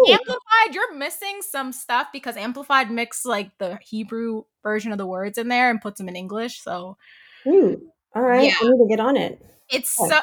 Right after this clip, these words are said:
Speaker 2: it's such a good verse. I just, it
Speaker 1: I love
Speaker 2: reminds me
Speaker 1: that.
Speaker 2: that, you know, if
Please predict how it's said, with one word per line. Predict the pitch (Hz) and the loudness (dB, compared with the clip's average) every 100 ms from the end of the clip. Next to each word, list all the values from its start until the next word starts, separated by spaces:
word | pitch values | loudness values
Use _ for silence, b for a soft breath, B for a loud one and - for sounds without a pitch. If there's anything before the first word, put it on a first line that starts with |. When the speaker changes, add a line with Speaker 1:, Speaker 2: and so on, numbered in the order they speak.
| - | 0
Speaker 2:
it's | - | -6
such | 339 339 | -4 -2
a | |
good | 330 349 | -4 -6
verse. | 220 220 233 - | -2 -2 -2 -4
I | 180 214 | -2 -2
just, | 220 233 - - | -4 -6 -8 -8
it | 226 233 - | -6 -6 0
Speaker 1:
I | |
love | 247 233 | 2 2
Speaker 2:
reminds | 220 240 302 508 | 4 6 6 4
me | 202 | 2
Speaker 1:
that. | 175 - - 208 | 0 0 -2 -4
Speaker 2:
that, | 202 | -4
you | - 226 | -6 -4
know, | 214 208 208 | -4 -4 -6
if | 220 | -8